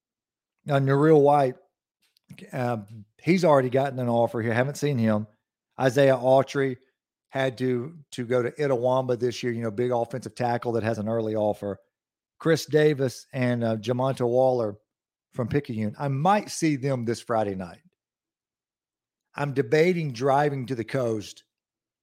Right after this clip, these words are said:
to see Picayune, which would allow me to see a couple of other guys, you know, like a Jeffrey Rush down at Pascagoula. Maybe I could see him too in the second half.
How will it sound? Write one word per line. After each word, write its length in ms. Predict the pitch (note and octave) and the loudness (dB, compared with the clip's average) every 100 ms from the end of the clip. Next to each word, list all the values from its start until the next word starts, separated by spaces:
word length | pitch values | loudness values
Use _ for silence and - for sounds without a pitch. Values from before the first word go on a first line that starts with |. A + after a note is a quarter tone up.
| _ _ _ _ | _ _ _ _
to 80 | B2 | -8
see 200 | - C3+ | -4 -4
Picayune, 640 | - D#3 C#3 C#3 C3+ C3 | -2 -4 -4 -4 -4 -2
which 180 | C3 C#3 | -2 -2
would 120 | D3 | 0
allow 300 | C3 C3 C3+ | 2 2 0
me 120 | C#3 | -2
to 60 | B2 | -4
see 140 | - | -4
a 60 | B2 | -6
couple 300 | - B2+ A#2+ | -2 -4 -2
of 100 | A2 | -2
other 180 | A2+ A#2 | -2 -2
guys, 480 | A#2 A2+ A2+ G#2 - _ _ _ | -2 -2 -2 -6 -10 _ _ _
you 60 | A#2 | -8
know, 80 | A#2 | -4
like 180 | B2 | -2
a 60 | A#2+ | -2
Jeffrey 400 | G2 A#2+ A#2 A#2+ | 0 -2 0 -2
Rush 300 | A2 A2+ G#2 | 2 0 0
down 180 | A#2 A2 | -4 -4
at 100 | - | -6
Pascagoula. 600 | A2+ A2 - G#2 A2 G#2+ | -6 -6 -8 -4 -2 -2
Maybe 240 | A2 A2 | -2 -2
I 40 | G#2 | -4
could 160 | G#2+ | -6
see 160 | - A#2+ | -8 -4
him 200 | G#2+ G#2 | -4 -4
too 180 | - A2 | -4 -4
in 60 | |
the 80 | F#2+ | -4
second 300 | - G2+ F2+ | -8 -12 -14
half. 220 | F2+ F#2 | -14 -14